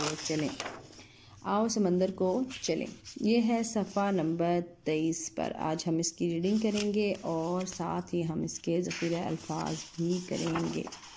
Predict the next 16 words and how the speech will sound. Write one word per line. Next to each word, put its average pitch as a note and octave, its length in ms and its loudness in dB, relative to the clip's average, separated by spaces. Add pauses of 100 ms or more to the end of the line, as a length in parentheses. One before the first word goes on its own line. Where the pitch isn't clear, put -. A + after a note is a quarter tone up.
(2250)
ये G#3+ 180 8
है A#3+ 240 6
आज F3+ 400 2
आपके E3+ 440 -4
सफ़ा E3+ 340 2
नंबर D#3 300 2
तेईस F3+ 480 2
पर, G3 160 4
हम E3+ 200 2
इसकी E3+ 380 2
रीडिंग E3+ 380 4
करेंगे F#3 520 2
और E3+ 200 2
रीडिंग F3 320 2
करते E3+ 320 0
वक्त F3 280 0